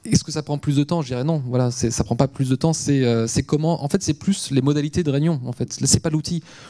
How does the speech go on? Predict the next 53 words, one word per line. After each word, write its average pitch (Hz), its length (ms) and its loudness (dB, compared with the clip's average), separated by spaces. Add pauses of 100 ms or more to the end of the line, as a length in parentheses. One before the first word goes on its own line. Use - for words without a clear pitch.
(120)
L'outil, 135 260 2
encore 131 200 4
une 123 100 2
fois, 165 220 2
euh, 117 500 2
il 117 140 0
est, 113 280 2
il 107 140 -4
est - 60 2
ce - 80 -4
qu'il - 200 -4
est. 143 240 4
Il 123 60 -2
peut - 140 0
être - 100 -4
aussi 113 260 -2
beau, 123 280 2
aussi 127 160 -2
bien 120 120 2
conçu 123 300 -2
qu'il 113 160 -4
soit. 165 280 2
C'est, 123 260 0
euh, 107 100 4 (100)
comment 147 220 2
est-ce 147 100 -2
qu'on, 120 360 -2
on 113 40 2
travaille 110 360 0
en, 104 260 2
en 104 100 4
équipe 123 380 0
et 98 240 0 (500)
comment 113 140 2
est-ce 104 80 0
qu'on - 80 0
travaille 104 220 0
en 104 40 2
groupe. 147 220 2 (260)
Mais - 60 2
ça, 156 100 6
c'est, 104 540 -2 (460)
c'est - 160 -12
plutôt - 180 2
des 101 80 -4
problématiques, - 460 -4
on - 20 0
va 92 40 2
dire, 98 200 0 (100)
humaines, 117 320 2
quoi, - 140 -14
en - 80 -18
fait. - 80 -14